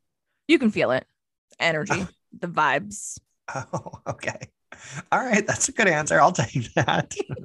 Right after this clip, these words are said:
Speaker 2: Okay. Oof.
Speaker 1: So I, I combined two articles just so I could talk about this. Um, one is from Morning Brew. Um, which, do you still get the Morning Brew?
Speaker 2: I do. I am fascinated, and I wish I could have a whole conversation about I didn't know that they have a website now that, like,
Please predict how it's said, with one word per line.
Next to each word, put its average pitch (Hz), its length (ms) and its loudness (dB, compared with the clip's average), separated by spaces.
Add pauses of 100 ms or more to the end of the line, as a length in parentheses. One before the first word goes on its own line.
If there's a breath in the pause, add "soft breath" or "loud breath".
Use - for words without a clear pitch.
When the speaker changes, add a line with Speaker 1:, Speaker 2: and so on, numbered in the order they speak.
(140)
Speaker 2:
Okay. 117 300 0 (580 loud breath)
Oof. 180 120 8
Speaker 1:
So 262 260 8
I, 240 140 4 (100)
I 254 80 4
combined 277 680 2
two 247 260 -6
articles 175 640 0
just - 200 -10
so 139 80 0
I 127 40 -2
could - 120 -12
talk 113 140 -6
about 110 200 -4
this. - 260 -4 (440 loud breath)
Um, 190 160 -2
one 370 240 4
is - 100 -4
from 214 140 0
Morning 196 400 2
Brew. 156 520 0 (120)
Um, 113 480 -2 (180)
which, 180 220 -2
do 202 200 -8
you 247 60 2
still 269 140 -2
get 262 120 -2
the 254 60 -2
Morning 247 240 0
Brew? 247 300 -2 (200)
Speaker 2:
I 156 60 2
do. 143 220 6
I 120 160 4
am 127 180 2
fascinated, 113 720 0
and 107 160 -6
I 104 120 -2
wish 107 280 0
I 113 80 0
could 110 120 -4
have 104 100 -2
a 101 60 -4
whole 113 200 0
conversation 107 560 -4
about 98 160 0
I 98 60 2
didn't 98 280 -4
know 92 160 -4
that 90 140 -6
they 92 80 -6
have 95 140 -6
a 85 80 -4
website 90 420 -2
now 123 200 -4
that, 87 260 0
like, 87 260 -4